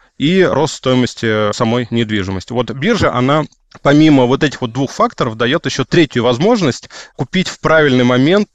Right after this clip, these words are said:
по, там, более низкой цене или продать в правильный момент по более высокой цене и, соответственно, ну, наверное, делает этот инструмент еще более инвестиционно привлекательным.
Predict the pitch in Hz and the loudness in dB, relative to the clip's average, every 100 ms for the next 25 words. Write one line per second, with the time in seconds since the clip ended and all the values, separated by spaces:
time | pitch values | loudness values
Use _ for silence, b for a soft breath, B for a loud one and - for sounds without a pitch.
0 | - 123 113 107 104 - 107 107 170 175 | -6 -2 0 0 -4 -4 -4 0 2 2
1 | 139 120 - - 117 110 107 - 123 143 | 2 0 -4 -4 -2 -2 -2 -4 -2 -2
2 | - 143 143 120 117 147 - 110 127 113 | 0 0 2 2 0 -2 -2 -2 0 0
3 | 107 123 110 - 127 123 196 214 B - | -2 -6 -6 -6 -4 -2 -2 -4 B -8
4 | - 170 - 113 107 131 - 117 110 135 | 0 0 0 -2 -2 -6 -6 -4 -2 -4
5 | 98 98 107 151 131 131 139 113 - 110 | -4 -4 0 0 2 0 0 -4 -4 -4
6 | - 123 139 120 139 113 113 113 104 - | -2 -2 -2 -2 -4 -2 -2 -2 -2 -4
7 | 117 104 110 107 - 87 95 - | -4 -4 -4 -6 -6 -8 -8 -10